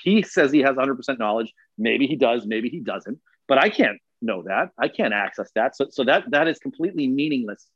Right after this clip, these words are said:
to me. And it doesn't give me anything that I can work on for he and I to get into a, a, you know, into a same place where we can be on the same page. So, you know, I, I would just, uh,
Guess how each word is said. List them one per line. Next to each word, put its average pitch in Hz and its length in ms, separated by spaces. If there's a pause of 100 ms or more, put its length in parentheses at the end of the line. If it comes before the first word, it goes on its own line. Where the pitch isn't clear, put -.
(320)
to 143 120
me. 120 460 (260)
And 135 100
it 123 80
doesn't 147 560
give 139 160
me 151 240
anything 107 400
that 110 120
I 117 100
can 117 160
work 120 220
on 107 140
for 113 120
he 120 160
and 113 80
I 104 300
to - 80
get 101 240 (500)
into 120 340
a, 101 140
a, 107 320
you 113 80
know, 101 140
into 107 280
a 107 60
same 113 260
place 95 360
where 101 120
we 104 120
can 107 120
be 104 100
on 98 100
the 98 60
same 98 220
page. 92 460 (440)
So, 127 460
you 147 60
know, 113 100
I, 143 340
I 143 200
would 143 180
just, 123 240 (220)
uh, - 140